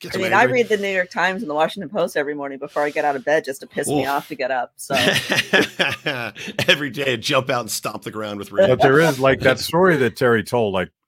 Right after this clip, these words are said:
Speaker 3: how would you even know this story about, I forget what they call it, but this, this particular theory that if you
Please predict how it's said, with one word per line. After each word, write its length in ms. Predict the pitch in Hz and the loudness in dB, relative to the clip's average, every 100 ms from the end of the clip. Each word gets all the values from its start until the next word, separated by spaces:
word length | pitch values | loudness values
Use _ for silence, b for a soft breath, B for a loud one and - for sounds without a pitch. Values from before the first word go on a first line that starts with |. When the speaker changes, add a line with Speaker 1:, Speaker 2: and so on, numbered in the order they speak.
| _ | _
Speaker 3:
how 180 | - 151 | 2 2
would 140 | 143 | 4
you 80 | 120 | 2
even 220 | 104 90 | 2 2
know 220 | 87 98 | 4 4
this 180 | 95 90 | 4 0
story 380 | - 95 90 87 | -2 -2 0 0
about, 280 | 76 82 85 | 2 4 4
I 40 | |
forget 280 | 82 107 95 | 2 2 2
what 140 | 95 - | 2 0
they 100 | 85 | -2
call 280 | - 78 76 | 2 2 2
it, 120 | - | -2
but 160 | 76 | -6
this, 280 | - 78 - - _ _ - | -4 -4 -4 -6 _ _ -8
this 140 | 90 | -6
particular 500 | - 82 104 110 95 | -4 -2 0 2 0
theory 600 | - - 95 95 92 87 | -2 -2 2 4 4 4
that 180 | 76 76 | 0 -2
if 160 | 78 | -4
you 200 | 80 78 | -8 -8